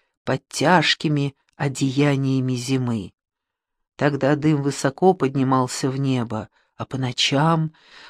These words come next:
вокруг печальной луны серебрилась бледная радуга. Озябшие косули приходили к дому, робко брали с ладоней куски тугого темного хлеба,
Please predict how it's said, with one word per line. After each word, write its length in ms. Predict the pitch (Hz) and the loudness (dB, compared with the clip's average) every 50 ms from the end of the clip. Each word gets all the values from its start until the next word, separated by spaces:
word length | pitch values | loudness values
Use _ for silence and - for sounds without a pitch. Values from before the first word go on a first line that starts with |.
| - | -2
вокруг 460 | - 143 180 180 185 202 208 202 - - | 2 4 4 6 6 6 6 6 4 2
печальной 760 | - 196 185 - - - 202 196 190 180 175 175 175 175 | -2 -2 0 2 4 6 6 8 8 6 6 6 6 4
луны 600 | 175 165 165 180 175 170 170 180 202 220 220 220 - _ _ _ _ _ _ | 4 4 4 4 4 4 4 6 4 4 4 0 -4 _ _ _ _ _ _
серебрилась 1000 | - - - - 160 156 160 151 151 156 185 196 202 190 190 180 - - - - _ _ _ _ _ - | -10 -4 0 2 6 6 6 6 6 4 4 6 4 4 2 0 -2 -4 -10 -12 _ _ _ _ _ -6
бледная 760 | 127 117 160 160 160 156 156 147 139 143 147 151 151 147 151 | 0 4 4 6 6 6 4 2 0 0 2 4 4 4 4
радуга. 720 | 151 147 143 131 123 120 120 113 101 - 90 87 - - _ _ _ _ - - - - - - - - - | 4 2 2 2 2 0 -2 -4 -4 -4 -6 -8 -8 -10 _ _ _ _ -20 -20 -20 -20 -20 -20 -8 0 2
Озябшие 500 | 214 214 247 254 247 - - - 226 214 | 4 6 6 6 6 6 2 2 2 2
косули 540 | 214 - 202 185 - - - 185 175 147 131 | 2 2 0 0 -2 -2 0 0 2 0 0
приходили 580 | - - 143 - - 151 143 143 160 160 160 | -2 -4 -4 -2 -2 -2 0 0 0 0 0
к 120 | 151 151 147 | -2 -2 0
дому, 500 | 143 170 196 190 175 165 160 156 151 151 - _ _ _ | 2 4 6 6 6 4 4 2 0 0 -4 _ _ _
робко 580 | - 143 175 196 220 226 214 - - - 120 120 123 | -2 2 4 6 6 4 4 0 -4 -6 -4 -4 -4
брали 420 | 123 135 147 165 190 196 165 151 | -2 0 2 4 4 4 2 0
с 180 | 143 - - - | 0 -2 -2 -2
ладоней 680 | 147 143 143 143 135 165 185 196 185 160 160 160 151 - - - - - - _ | 0 0 0 0 0 2 4 4 4 4 2 2 0 -2 -6 -18 -20 -20 -12 _
куски 420 | - 165 156 - - - - 175 | -4 -2 -2 -2 -4 -2 -2 -2
тугого 600 | 170 - - 170 156 135 151 185 190 175 151 151 151 | 0 0 0 0 2 4 8 8 8 8 8 6 4
темного 500 | - - 170 160 160 156 156 151 147 147 | 4 2 2 4 4 4 2 2 2 0
хлеба, 640 | - - 160 143 151 170 170 165 139 156 147 143 | 0 0 2 4 6 6 6 6 6 6 4 4